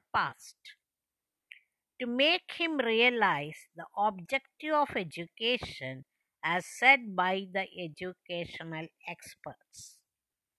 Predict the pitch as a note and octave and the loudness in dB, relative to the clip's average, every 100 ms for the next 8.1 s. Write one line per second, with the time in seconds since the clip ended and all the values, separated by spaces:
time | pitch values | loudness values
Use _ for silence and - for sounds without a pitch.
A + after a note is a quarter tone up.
0 | _ _ _ _ _ _ _ - C#4 - | _ _ _ _ _ _ _ -8 -8 2
1 | - C#4+ - D#4+ E4 F4 E4+ - D4+ E4 | 4 4 10 12 12 12 6 0 -2 -2
2 | D#4+ - G#3+ A3 B3+ C4 A#3+ A3+ G3 G3+ | -6 -4 -4 -4 -4 0 0 0 -2 -2
3 | C#4+ E4 D#4+ - - F#3+ - D#3+ - D#3 | 0 0 -2 -6 -12 -12 -12 -14 -8 -4
4 | D3 D3 E3 - _ _ _ F#3+ G3+ B3 | -4 -4 -8 -12 _ _ _ 4 8 8
5 | C4 - G#3+ G#3+ - D4 D#4+ - D4 D4 | 4 0 0 0 -4 -4 -4 -8 -10 -8
6 | C#4 A3 A3 A#3+ A#3+ - F3+ F3+ F#3 G3+ | -10 -4 -2 -2 -4 0 2 2 2 0
7 | G#3 A3+ C4 - _ _ - G#3+ A3+ A#3 | 2 -2 -4 -6 _ _ -4 -2 -2 -2
8 | C#4 | -2